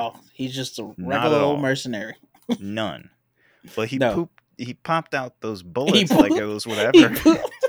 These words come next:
Speaker 2: Yeah. I was gonna say he pooped out them bullets <laughs> when he came back to life, you know.
Speaker 1: Well, that was, uh, 'cause
Speaker 2: And that
Speaker 1: I'm
Speaker 2: was
Speaker 1: pretty sure after
Speaker 2: pre
Speaker 1: that
Speaker 2: the suit equipping.
Speaker 1: But he, I mean,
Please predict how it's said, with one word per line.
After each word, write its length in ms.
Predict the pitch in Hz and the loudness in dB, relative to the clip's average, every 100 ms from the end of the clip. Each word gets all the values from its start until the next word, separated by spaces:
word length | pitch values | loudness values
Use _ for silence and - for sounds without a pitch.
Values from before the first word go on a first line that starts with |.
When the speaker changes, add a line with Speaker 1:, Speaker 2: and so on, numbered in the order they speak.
| - 508 | 4 4
Speaker 2:
Yeah. 280 | 185 294 262 | 6 4 4
I 340 | - - - - | -2 -8 -4 -2
was 80 | - | -2
gonna 160 | - 175 | -4 -2
say 200 | 180 147 | -2 -2
he 120 | 151 | -2
pooped 340 | - 156 156 | -4 -4 2
out 220 | 170 160 151 | 4 4 2
them 200 | 139 123 | -6 -4
bullets 480 | 180 226 185 - - - _ _ _ | -2 -2 -4 -8 -12 -16 _ _ _
<laughs> 460 | _ _ - - - | _ _ -16 -14 -6
when 120 | 131 | -2
he 80 | 135 | -2
came 280 | - 151 135 | -2 -4 2
back 300 | 127 208 - | 2 2 0
to 120 | 180 | -4
life, 340 | 110 98 123 - - | -2 -2 -4 -10 -12
you 140 | 120 | -6
know. 300 | 113 95 104 147 _ _ _ _ _ _ - - | -4 -4 -6 -12 _ _ _ _ _ _ -20 -6
Speaker 1:
Well, 240 | 131 165 | 6 6
that 200 | 165 180 | 8 8
was, 440 | 185 156 139 - - _ _ _ | 8 8 4 -2 -8 _ _ _
uh, 640 | - 143 135 127 120 113 120 - - _ _ 127 127 | 2 4 6 6 4 2 -2 -4 -14 _ _ -12 -12
'cause 260 | - 185 151 | -4 -2 -2
Speaker 2:
And 200 | - 123 | -6 -4
that 100 | 135 | 0
Speaker 1:
I'm 60 | |
Speaker 2:
was 100 | 151 | 2
Speaker 1:
pretty 160 | 156 202 | 4 4
sure 220 | 202 180 | 8 8
after 220 | 151 156 143 | 10 10 8
Speaker 2:
pre 60 | |
Speaker 1:
that 140 | 151 113 | 4 4
Speaker 2:
the 60 | |
suit 400 | 92 - 107 98 - | 2 -6 -4 -4 -6
equipping. 760 | 92 - - - - 50 50 - _ _ _ _ _ _ | -12 -10 -6 -6 -6 -14 -16 -20 _ _ _ _ _ _
Speaker 1:
But 140 | 175 175 | 8 8
he, 240 | 175 196 - | 8 4 4
I 80 | 151 | 4
mean, 240 | 165 143 | 4 4